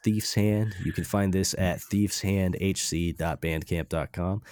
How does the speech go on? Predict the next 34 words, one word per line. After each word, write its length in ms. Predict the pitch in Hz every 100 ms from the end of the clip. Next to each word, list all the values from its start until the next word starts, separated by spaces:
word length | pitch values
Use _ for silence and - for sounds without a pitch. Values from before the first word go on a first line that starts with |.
| - - - -
Uh, 200 | 69 67
this 240 | 80 -
is 120 | 78 82
an 80 | 78
E 160 | 92 87
P, 300 | - 95 87
a 40 |
five-song 460 | - 98 92 95 80
E 140 | 87
P 240 | - 90
entitled 360 | 82 90 82 76
Last 400 | 82 87 85 -
Look. 360 | 90 117 - - - - - -
Um, 200 | 78 78
so 140 | 73 82
this 160 | 85
is 80 | 82
the 80 | 87
band 300 | 95 90 90
from 200 | 95 82
Memphis 540 | 92 92 - 92 -
whose, 400 | - 87 80 80
uh, 220 | 85 80 78
member 440 | 82 85 82 80
said 340 | - 82 78
that 120 | 76 62
he's 240 | 78 -
confident 500 | - 85 - 82 76
that 100 | 82
you 180 | 78 78
will 140 | 76
not 320 | 78 78 73 - -
like 260 | 87 92 -
this. 360 | - - -